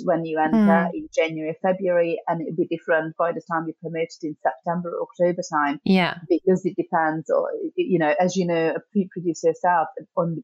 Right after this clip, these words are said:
Speaker 1: on, it's got many aspects, and it depends where it's sold, where it's listed.
Speaker 2: Exactly,
Speaker 1: A
Speaker 2: yeah.
Speaker 1: lot of
Speaker 2: It's,
Speaker 1: the
Speaker 2: it
Speaker 1: products
Speaker 2: makes it too complicated.
Speaker 1: Yeah, a lot of the products we see entering are pre-launch, so they actually
Speaker 2: Yeah.
Speaker 1: enter at the launch or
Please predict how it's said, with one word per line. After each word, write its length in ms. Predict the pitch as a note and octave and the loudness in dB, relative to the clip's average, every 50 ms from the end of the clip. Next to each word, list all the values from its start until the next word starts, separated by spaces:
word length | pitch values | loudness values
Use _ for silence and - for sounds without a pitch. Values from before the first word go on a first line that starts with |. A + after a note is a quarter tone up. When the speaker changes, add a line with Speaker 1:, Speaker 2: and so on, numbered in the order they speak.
| - | -6
Speaker 1:
on, 240 | - E3 D#3 D#3 D3+ - | -4 -2 -2 -2 -4 -6
it's 540 | - - - - F3 F3+ F3+ - F3+ F#3 - | -8 -10 -6 -4 -4 -2 -2 0 -2 -2 -2
got 120 | - E3+ - | -2 -4 -2
many 240 | E3 D#3 D3+ D3+ D#3 | 0 -2 -2 -2 -2
aspects, 320 | D#3+ E3 - - C#3 - - - D#3+ | -4 -2 0 -2 -2 -2 -2 -4 -2
and 180 | E3 D#3 D3+ A#3 | -2 -2 -2 -2
it 80 | G#3+ F3 | -2 -2
depends 320 | - - - D#3 D3+ - | -2 -2 -2 -6 -6 -4
where 100 | - C3+ | -4 -4
it's 160 | A2+ - - - | -4 -4 -4 -2
sold, 260 | G3 F3 F3 F3 E3 | 0 2 2 2 2
where 100 | - D3 | 2 0
it's 180 | C#3+ - - - | 0 0 -2 -6
listed. 220 | E3+ D#3+ - G3+ | -8 -4 0 0
Speaker 2:
Exactly, 460 | F#3 F#3 F#3 F#3 E3 - - - E3 | 2 2 2 0 -2 -4 0 2 4
Speaker 1:
A 20 | F3+ | 6
Speaker 2:
yeah. 80 | F#3 | 6
Speaker 1:
lot 40 | G#3 A3 | 6 6
of 40 | A#3 | 4
Speaker 2:
It's, 220 | A3+ - - - | 2 2 0 -2
Speaker 1:
the 60 | - - - | 0 0 0
Speaker 2:
it 80 | - | 2
Speaker 1:
products 180 | - D#3 - - | 2 0 0 0
Speaker 2:
makes 140 | - - - | -2 -4 -6
it 100 | - - - | -6 -6 -2
too 160 | - A3 G#3 | 0 0 0
complicated. 840 | G#3+ G#3+ G#3 G#3 G3 G3+ F3+ - F3+ D#3 E3+ E3 - - - - - - _ _ _ | 2 0 -2 -2 -4 -8 -8 -4 -4 -4 -2 -4 -6 -10 -10 -12 -12 -14 _ _ _
Speaker 1:
Yeah, 280 | G3 A3 A#3+ G3+ G3+ G3 - | 4 4 6 6 4 4 4
a 60 | G#3 | 4
lot 200 | A#3 C4+ C#4+ D#4 D#4+ | 6 6 6 4 4
of 60 | C#4 | 4
the 80 | A#3 C#4+ | 2 0
products 580 | C#4+ - C4 A#3+ A#3+ A#3 G#3+ A3 - - - A#3 | 0 2 2 4 4 4 2 0 -4 -8 -2 0
we 140 | A#3 A#3 A3 | 2 2 2
see 380 | A3 - A#3+ A3+ A3+ G#3+ - - | 2 2 2 4 4 4 4 4
entering 540 | F#3+ G3 G3+ F#3+ - G#3+ G3+ F#3+ F#3+ F#3+ F3+ - | 4 2 2 0 0 0 2 2 2 -2 -2 -2
are 240 | F3+ F3+ F3+ F3+ F3+ - | 0 2 2 2 0 -4
pre-launch, 720 | - - A3 G#3 G3+ G3 F#3 F3+ F3+ F#3 G#3 A#3 A#3+ A#3 - | -2 2 2 4 6 6 6 6 6 6 6 6 6 6 4
so 180 | - - G#3+ F#3 | 2 0 2 4
they 140 | F3 F3 E3+ | 6 6 4
actually 460 | E3 - - - G#3 F#3 F#3 - - - F3+ | 4 2 0 0 2 4 4 2 4 4 4
Speaker 2:
Yeah. 160 | G3 F#3 F3 | 6 4 4
Speaker 1:
enter 240 | D#3+ - F3 E3 E3 D#3+ - - - | 2 2 4 4 4 4 2 2 2
at 200 | F3+ F#3 E3+ D#3 | 2 2 2 2
the 80 | F#3 | 0
launch 320 | F3+ F3 E3 E3 E3+ - - | 2 2 2 0 -2 -2 0
or 160 | G3+ F3+ D#3 | 0 0 0